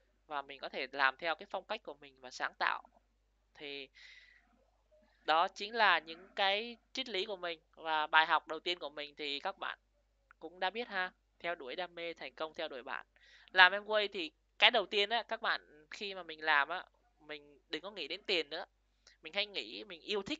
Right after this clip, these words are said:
cái đam mê là em quay. Thì cái tự nhiên cái đồng tiền nó sẽ theo đuổi. Thì cái bài giảng của mình thì mình tặng cho các bạn cái câu nói này. Và cái câu nói này thì nó luôn luôn nhắc nhở mọi người để cố gắng <coughs> theo đuổi cái yêu thích của mình. Mọi người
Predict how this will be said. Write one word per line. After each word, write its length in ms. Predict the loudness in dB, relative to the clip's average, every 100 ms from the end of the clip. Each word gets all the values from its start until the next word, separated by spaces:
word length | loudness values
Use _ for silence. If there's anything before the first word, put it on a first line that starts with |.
| _
cái 100 | -2
đam 400 | 4 4 4 2
mê 360 | -2 0 -2 -6
là 340 | -4 2 4
em 220 | 4 -2 0
quay. 260 | 0 0 -6 _ -20 -20 _ -14
Thì 120 | -8
cái 180 | -6 -6 _ _ _ _ -6
tự 180 | -6 -2
nhiên 200 | -2 -2
cái 100 | -2
đồng 180 | -2 -4
tiền 200 | -8 -10
nó 60 |
sẽ 160 | -12 -12
theo 200 | -8 -8
đuổi. 300 | -10 -16 -20 _ _ _ -18
Thì 60 |
cái 140 | -8 0
bài 160 | 0
giảng 200 | 2 -4
của 120 | -4 -14
mình 200 | -14 -14
thì 100 | -16
mình 160 | -16 4
tặng 160 | 4 4 _
cho 120 | -8
các 180 | -4 0
bạn 180 | 0 -2 -8
cái 80 | -10 -4
câu 140 | -4
nói 220 | -2 -4
này. 260 | -4 -6 -8
Và 80 | -12
cái 140 | -12 -8
câu 160 | -8
nói 220 | -6 -8
này 260 | -6 -10 -10
thì 120 | -18 -10
nó 320 | -6 -4 -6 -10 -20 -4
luôn 260 | -2 0
luôn 200 | -2 -4
nhắc 140 | -8 -12
nhở 200 | -10 -12
mọi 240 | -10 -14 -12
người 380 | -10 -8 -8 -12 -10
để 220 | -8 -8 _
cố 180 | -8 0
gắng 200 | 2 2 -6 _ 0
<coughs> 460 | 0 -4 _ -8
theo 160 | 2 2
đuổi 180 | 2 -6
cái 140 | -8
yêu 220 | -2 -2
thích 200 | -2 -6
của 100 | -8
mình. 180 | -12 -14 _ _ _ _ _ _ _ -20 -20 -20 _
Mọi 120 | -6
người 320 | 0 0 0